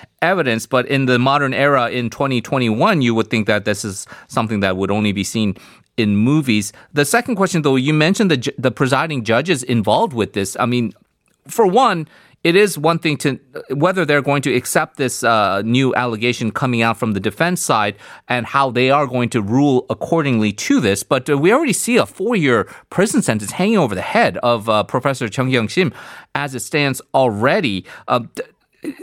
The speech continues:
this selective kind of, um, investigative aggression against people like Chung Kyung Shim, but maybe overlooking things like, uh, against, let's say, uh, the, uh, prominent politician Hong Jong-wook and the dr-, drug allegations on the daughter, or,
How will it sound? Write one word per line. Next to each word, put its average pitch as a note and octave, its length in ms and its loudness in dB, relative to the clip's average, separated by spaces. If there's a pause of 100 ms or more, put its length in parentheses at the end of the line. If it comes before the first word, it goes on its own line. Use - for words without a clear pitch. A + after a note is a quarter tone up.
(140)
this E3 480 0
selective A3+ 840 -2
kind F3 200 0
of, C#3 240 -4 (100)
um, G#2+ 300 -2 (100)
investigative C3+ 920 0
aggression B2 600 0
against A2 440 -4 (540)
people C#3 260 0
like A2+ 160 0
Chung A#2+ 160 -2
Kyung A2 140 0
Shim, E3 200 -2
but G#2+ 220 -2
maybe B2+ 320 0
overlooking A#2+ 480 0
things A2 320 -2
like, G2+ 300 -2
uh, G#2+ 240 0
against, G#2+ 440 -2
let's G#2 240 -2
say, F#2 300 2
uh, F2+ 400 2
the, F2+ 380 -2
uh, E2+ 200 0 (200)
prominent A2+ 360 -4
politician A2 380 -4
Hong B2 200 -2
Jong-wook A2 280 0
and F#2+ 160 0
the F#2 100 0
dr-, F#2 220 -4
drug G#2 220 -2
allegations G2 680 -2
on F2+ 120 0
the F2 60 -4
daughter, C3+ 400 0
or, F#2 280 -2